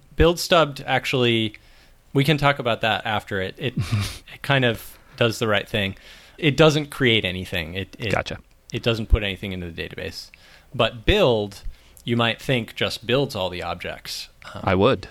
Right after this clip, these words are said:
Speaker 2: I would think that, yeah.
Speaker 1: But it actually creates all the associations.
Speaker 2: I guess that makes sense, because if you attempt to save the record that you're actually interacting with, but the other associations are not saved yet, then Active Record's gonna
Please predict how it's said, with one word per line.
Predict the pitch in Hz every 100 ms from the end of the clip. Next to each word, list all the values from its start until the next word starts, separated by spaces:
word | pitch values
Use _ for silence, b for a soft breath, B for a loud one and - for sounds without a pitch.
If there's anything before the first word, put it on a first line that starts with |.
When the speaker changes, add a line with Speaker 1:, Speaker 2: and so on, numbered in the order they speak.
| -
Speaker 2:
I | 95 92
would | 110 120
think | 87
that, | - 85
yeah. | 92
Speaker 1:
But | 110 110 104 104 104 107 -
it | 120
actually | 127 - 113
creates | - 156 147 143
all | 127 117
the | 113
associations. | 101 110 - 85 82 - - - - - - - - _ - B B B B
Speaker 2:
I | 131
guess | 151
that | 147
makes | 120 -
sense, | - - 120 95 95 -
because | 107 104 98
if | 95
you |
attempt | 95 - 113 -
to | 98
save | - 110 104 95 92 90
the | - 98
record | 98 95 95
that | 92
you're | 90 90
actually | 87 90
interacting | 85 92 95 107 - 98
with, | 87 87 - -
but | 95 90
the | 95 -
other | 98 98 90 85
associations | - - 90 104 120 107 92
are | 90
not | 85 64
saved | - 85 85
yet, | 85 78
then | 87 85
Active | 85 - -
Record's | 85 - -
gonna | - 50 53